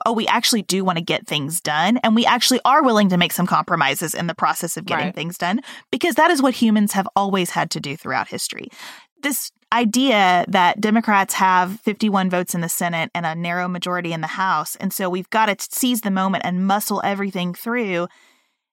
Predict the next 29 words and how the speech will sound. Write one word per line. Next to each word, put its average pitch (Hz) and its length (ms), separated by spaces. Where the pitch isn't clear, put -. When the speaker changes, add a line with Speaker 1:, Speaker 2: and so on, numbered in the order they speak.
Speaker 1:
that 330 180
isn't 392 280
how 254 180
any 359 240
kind 254 260
of 202 100
leadership 175 540
works. 117 480
In 302 140
the 311 80
corporate 415 440
world, 170 460
people 240 260
who 220 160
have 190 400
lots 202 380
and 196 120
lots 190 220
of 185 80
power 196 500
still 392 360
understand 254 460
that 208 80
there 262 140
is 302 120
a 247 60
fragility 208 720
around 160 400
power, - 460